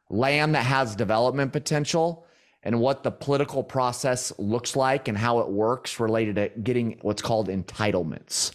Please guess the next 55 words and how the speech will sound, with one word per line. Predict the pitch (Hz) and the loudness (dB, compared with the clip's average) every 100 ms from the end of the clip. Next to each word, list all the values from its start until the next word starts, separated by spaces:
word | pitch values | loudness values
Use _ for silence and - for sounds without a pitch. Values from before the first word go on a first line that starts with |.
| - - | -12 -6
or | - 104 | -2 0
governmental | 123 123 123 107 95 | 2 2 2 2 2
approval. | 90 113 95 71 - - - - | 0 0 0 -2 -10 -18 -18 -4
And | 151 | -2
so, | 180 190 | 2 0
man, | 202 311 269 165 | 2 4 4 4
why | 220 311 | 4 4
not, | 294 269 - - - | 4 2 -4 -18 0
why | 233 | 2
not | 381 370 | 4 2
go | 294 | 2
make | 320 330 330 | 2 0 0
a | 190 | 0
difference, | 160 294 - 175 120 | 2 0 0 -8 -2
right? | 156 180 | 2 2
Another | 208 240 | 2 2
one | 233 | 2
of | 214 | 2
my | |
slogans | 185 - 196 214 220 185 | -2 0 2 2 0 -4
is | 175 160 | -2 0
one | 180 202 | 0 2
legacy, | 190 240 185 - 87 - - - - | 0 0 -2 -8 -12 -16 -20 -10 0
right? | 160 190 151 | 0 0 2
You | 220 | 4
have | 254 | 4
one | 240 240 | 2 2
legacy. | 233 240 233 233 | 2 0 -2 0
I | 190 | 2
have | 226 | 2
one | 220 226 | 2 2
legacy. | 226 220 208 240 226 - - | 2 0 0 0 -2 -4 0
Anybody | 214 269 247 | 2 2 2
listen | 170 208 233 233 | 2 0 0 0
to | |
this? | 240 240 | 0 0
We | 196 | 2
all | 233 247 | 2 2
have | 220 | 2
one | 208 208 | 2 0
legacy. | 202 185 165 113 - - - | 0 -2 -6 -12 -16 -10 -2
And | 147 | 0
every | 180 269 415 | 2 2 0
single | 349 311 311 302 | -2 0 2 4
decision | 269 190 - 254 262 233 | 2 0 0 0 2 2
you | 226 | 2
make | 214 202 262 - - _ - | 4 2 0 -6 -20 _ -2
or | 165 | -2
don't | 143 190 226 | 2 2 2
make, | 226 247 | -2 0
every | 247 226 180 | 0 0 0
action | 208 254 262 214 | 0 -2 -2 0
you | 220 | 0
take | 220 226 | 2 0
or | 226 | 0